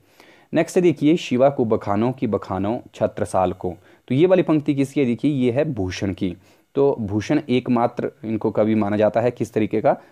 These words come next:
जो आपके, अ, रीतिकाल में इनको माना जाता है एक तरीके से, ए, वीर रस के, अ, उद्गार माना जाता है इनको,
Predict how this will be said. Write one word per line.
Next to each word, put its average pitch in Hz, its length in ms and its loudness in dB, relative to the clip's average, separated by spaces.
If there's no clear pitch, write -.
जो 120 100 2
आपके, 135 560 2
अ, 127 60 -6
रीतिकाल 120 540 2
में 110 260 0
इनको 107 220 -2
माना 98 200 0
जाता 92 260 -4
है 104 120 0
एक - 140 -10
तरीके 98 260 -6
से, - 140 -6
ए, 104 320 -6
वीर 110 440 2
रस 104 140 -2
के, 107 100 -4
अ, - 800 -6
उद्गार 107 340 4
माना 92 220 -2
जाता 87 220 -4
है 90 180 -6
इनको, 87 280 -12